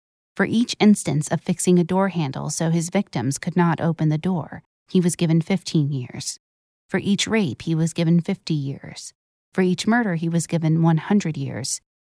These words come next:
He was also given twenty years for the terror inflicted on Mark after witnessing Todd's murder. One of his victims, Sari, who had been fifteen when he raped her,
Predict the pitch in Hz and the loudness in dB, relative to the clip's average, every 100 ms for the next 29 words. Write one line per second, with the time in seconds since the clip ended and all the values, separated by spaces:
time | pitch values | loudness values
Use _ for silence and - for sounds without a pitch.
0 | _ _ - 196 202 233 - 254 208 202 | _ _ 0 2 4 4 2 0 4 4
1 | - 196 196 170 143 151 - 170 170 - | 4 4 4 4 2 -4 -4 -2 -2 -2
2 | 180 202 208 185 170 170 - 165 156 165 | -2 -2 0 0 0 -2 -4 -4 -2 2
3 | 165 180 165 - - 160 156 180 175 185 | 4 4 2 -2 -6 -4 -4 -2 -2 2
4 | 175 - 147 143 160 143 - 170 165 - | 0 2 0 -2 -4 -6 0 2 2 -2
5 | - 165 _ _ _ _ _ _ _ _ | -10 -16 _ _ _ _ _ _ _ _
6 | 196 247 285 277 247 - 180 - 127 151 | 2 6 6 4 0 0 -2 -2 -4 -2
7 | - 196 180 156 156 160 170 165 170 165 | 0 2 2 0 -4 -2 0 0 2 2
8 | 156 190 - - 196 170 151 160 160 170 | 2 -4 -6 -2 2 4 4 4 4 2
9 | 185 196 - - - | 2 -2 -8 -14 -14